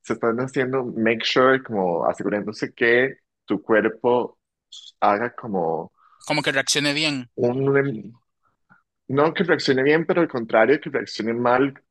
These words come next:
Speaker 1: contra el, contra la bacteria, ¿verdad?
Speaker 2: Ah,
Speaker 1: Entonces, como
Speaker 2: ok.
Speaker 1: que tu cuerpo sea hostil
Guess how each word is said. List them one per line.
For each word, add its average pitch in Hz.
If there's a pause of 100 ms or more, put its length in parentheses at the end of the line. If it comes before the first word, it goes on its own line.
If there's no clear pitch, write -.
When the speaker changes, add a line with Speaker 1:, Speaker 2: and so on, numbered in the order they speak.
(320)
Speaker 1:
contra 113
el, 95 (100)
contra 101
la 98
bacteria, 95
¿verdad? 82 (140)
Speaker 2:
Ah, 87
Speaker 1:
Entonces, -
como 110
Speaker 2:
ok. -
Speaker 1:
que -
tu -
cuerpo 110 (340)
sea 120
hostil 139